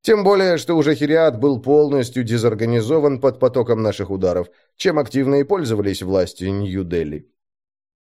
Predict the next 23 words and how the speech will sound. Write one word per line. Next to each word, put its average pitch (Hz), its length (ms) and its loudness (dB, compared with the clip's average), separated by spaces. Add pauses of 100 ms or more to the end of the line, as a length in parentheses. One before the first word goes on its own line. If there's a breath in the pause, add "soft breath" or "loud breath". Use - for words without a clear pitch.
(240)
Возвращали 208 680 4
властный 202 380 2
контроль 180 440 2
в 185 60 -14
своих 196 260 2
мусульманских 151 760 2
провинциях, 131 840 0
усмиряли 196 480 2
радикалов 160 600 2
внутри 127 480 0
страны, 120 600 0
вторглись 180 600 0
в 151 140 0
Бангладеш, 139 800 2
в - 60 -20
котором 147 420 2
бушевала 139 440 2
гражданская 123 720 2
война 120 360 2
хириата 113 480 2
с 147 100 -8
местными 113 460 0
властями. 127 640 -2